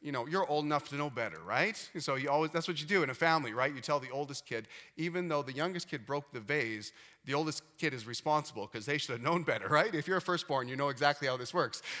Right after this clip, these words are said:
right? You got blamed for everything. Anyhow, so if you go to the oldest generation, you should say, "Hey,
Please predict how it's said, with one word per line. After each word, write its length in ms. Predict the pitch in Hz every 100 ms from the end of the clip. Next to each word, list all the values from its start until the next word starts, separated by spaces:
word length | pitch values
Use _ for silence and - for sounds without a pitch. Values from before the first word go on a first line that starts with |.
| -
right? 240 | 151 190
You 100 | 151
got 160 | 165 143
blamed 260 | 151 156 147
for 120 | 170
everything. 360 | 156 131 110 - - -
Anyhow, 420 | 180 220 202 127 - - -
so 340 | - 202 175 - - - _ _ - -
if 80 | 156
you 80 | 180
go 140 | 214
to 60 | 269
the 100 | 214
oldest 260 | 247 226 -
generation, 480 | 156 135 131 185
you 60 | 180
should 220 | 156 156
say, 140 | - 135
"Hey, 320 | 220 220